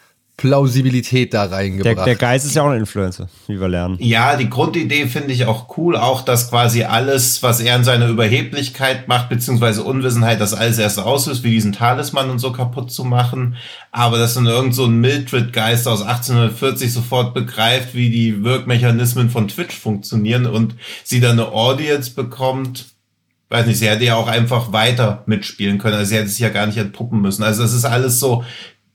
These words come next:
Speaker 3: cool angedacht, aber dann doch zu halbherzig umgesetzt, während der Film halt seine eigentlichen Stärken ja daran hat, diese Räume zu inszenieren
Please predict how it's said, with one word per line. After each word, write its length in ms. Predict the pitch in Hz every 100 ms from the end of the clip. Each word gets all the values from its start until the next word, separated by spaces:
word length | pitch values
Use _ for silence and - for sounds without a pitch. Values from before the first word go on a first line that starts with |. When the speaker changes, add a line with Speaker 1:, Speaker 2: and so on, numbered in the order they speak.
| _ - -
Speaker 3:
cool 200 | 165 170
angedacht, 840 | 139 120 175 185 180 - 156 160 -
aber 200 | 131 139
dann 180 | 131 127
doch 160 | 139 -
zu 140 | 123
halbherzig 560 | 127 127 139 123 123 -
umgesetzt, 640 | 139 170 175 160 156 -
während 180 | 131 131
der 80 | 120
Film 180 | 139 139
halt 100 | 120
seine 220 | 123 117
eigentlichen 400 | 110 127 127 135
Stärken 400 | - 123 127 131
ja 100 | 123
daran 420 | 117 123 135 123
hat, 200 | 131 -
diese 160 | 117 110
Räume 340 | 107 151 151
zu 160 | 120 135
inszenieren 720 | 123 - 120 120 135 139